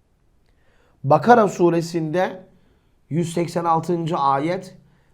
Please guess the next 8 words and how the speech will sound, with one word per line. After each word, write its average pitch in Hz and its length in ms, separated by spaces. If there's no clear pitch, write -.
diyor 220 200
ki, 156 180
"Kullarım 185 760
sana 175 680
beni 170 320
sorduğunda 156 1120
onlara 160 420
söyle. 143 600